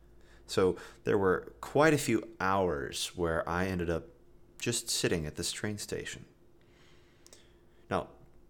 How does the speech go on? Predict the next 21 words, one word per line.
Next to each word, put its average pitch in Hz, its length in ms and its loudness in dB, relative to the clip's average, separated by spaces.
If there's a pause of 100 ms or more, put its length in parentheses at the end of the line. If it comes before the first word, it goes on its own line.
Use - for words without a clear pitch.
(440)
it 123 80 0
was 117 160 2
beneficial 147 580 6
for - 140 -2
me 87 160 -2
that 110 120 2
I 123 80 2
wasn't 131 460 -2
the 104 140 0
only 135 280 4
person 76 480 -6
there. - 440 -8 (640)
I 107 120 -6
actually 110 360 0
had 98 360 0
a, 90 280 2
uh, 87 300 0 (640)
another 113 300 6
individual 87 840 0 (320)
who 80 280 -6 (840)
was - 320 -4